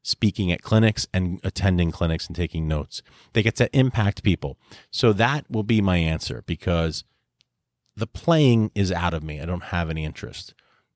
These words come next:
But all of the other things that the head coach of the college team gets to do are things that directly align with what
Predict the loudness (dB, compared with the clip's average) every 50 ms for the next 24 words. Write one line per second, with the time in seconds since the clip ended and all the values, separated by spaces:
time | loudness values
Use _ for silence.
0 | _ -2 -2 -2 -2 _ 0 2 4 6 6 6 6 6 4 6 6 6 6 6
1 | 4 2 2 2 2 2 0 -2 -4 -6 -6 -6 -6 -4 -4 -4 -4 -2 0 0
2 | 0 0 -2 -6 -10 -8 -8 -8 -4 -2 0 0 0 0 -2 -4 -8 -8 -6 -4
3 | 0 0 0 0 0 0 -2 -4 -6 -6 -8 -6 -4 -4 -4 -6 -6 -10 _ _
4 | _ _ -20 -20 -20 _ _ _ -4 -4 -4 0 0 2 2 2 2 2 0 0
5 | 0 0 2 2 4 2 2 2 2 2 4 4 4 4 4 2 2 2 2 2
6 | 0 -2 -4 -6 -10 -10 -8 -4 -4 -4 -4 -4 -2 0 0 0 -2